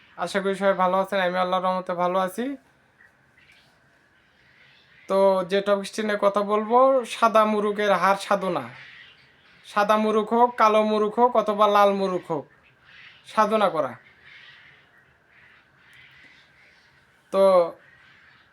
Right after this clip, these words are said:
আমাবস্যাতে মুগরিটা কিনে নিয়ে আসবেন। কিনে নিয়ে আসার পর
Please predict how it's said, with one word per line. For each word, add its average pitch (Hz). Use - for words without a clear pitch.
আমাবস্যাতে 220
মুগরিটা 220
কিনে 226
নিয়ে 220
আসবেন। 233
কিনে 220
নিয়ে 214
আসার 220
পর 269